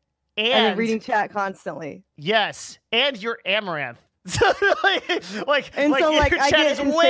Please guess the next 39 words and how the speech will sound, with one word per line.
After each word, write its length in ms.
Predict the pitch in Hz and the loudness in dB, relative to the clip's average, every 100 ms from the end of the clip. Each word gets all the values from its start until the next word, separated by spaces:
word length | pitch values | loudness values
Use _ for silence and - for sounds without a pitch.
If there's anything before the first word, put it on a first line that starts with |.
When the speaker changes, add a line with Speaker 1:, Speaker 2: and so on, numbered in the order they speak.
| 349 | 4
Speaker 1:
insane 60 | |
Speaker 2:
harder 200 | 269 294 | 4 4
Speaker 1:
amount 140 | 240 254 | 4 2
Speaker 2:
than 100 | 233 | 2
Speaker 1:
of, 60 | |
Speaker 2:
mine. 220 | 220 226 220 | 2 0 0
Speaker 1:
like, 40 | - 190 | -6 -2
unwarranted 840 | 247 262 262 262 233 233 233 233 233 | 2 2 2 0 0 0 -2 -4 -4
hate. 400 | 208 220 214 - 160 - - | -4 -6 -8 -10 -20 -20 -20
Speaker 2:
<laughs> 240 | - _ | -20 _
Yeah. 260 | 202 220 151 | -4 -4 -4
Speaker 1:
I 20 | |
know. 300 | 175 151 - _ - | -6 -10 -16 _ -6
Speaker 2:
Your 180 | 220 | -4
chat 240 | 240 269 254 | -2 0 0
is 160 | 220 175 | -2 -8
way 360 | 190 233 247 | -4 0 0
harder 240 | 233 220 196 | 0 -2 -2
than 140 | 170 | -4
mine. 240 | 156 131 - _ | -4 -4 -8 _
So, 260 | - 240 240 | -6 -2 2
like, 320 | 233 214 - _ _ _ _ | 2 0 -6 _ _ _ _
I 220 | 196 269 277 | 0 0 2
don't, 240 | 247 240 - _ _ - 151 | 0 -2 -8 _ _ -18 -10
you 460 | 233 311 302 240 - _ - | -4 -4 -4 -8 -14 _ -2
are 140 | 196 | -2
probably 500 | 196 - 247 233 202 | -2 -8 -6 -6 -6
going 320 | 165 185 180 | -6 -4 -6
cra-, 140 | 180 233 | -10 -12
you, 140 | 196 233 | -10 -6
there's 180 | 262 254 | -6 -2
no, 140 | 294 240 - | -4 -4 -10
like, 200 | 220 240 254 | -4 -4 -2
I 120 | 226 | -4
know 280 | 240 247 302 | -2 -2 -2
that 160 | 226 - | -4 -10
you 420 | 185 220 226 214 - | -10 -8 -8 -8 -4
are 140 | 190 | -2
not 340 | 185 196 185 | 0 0 -2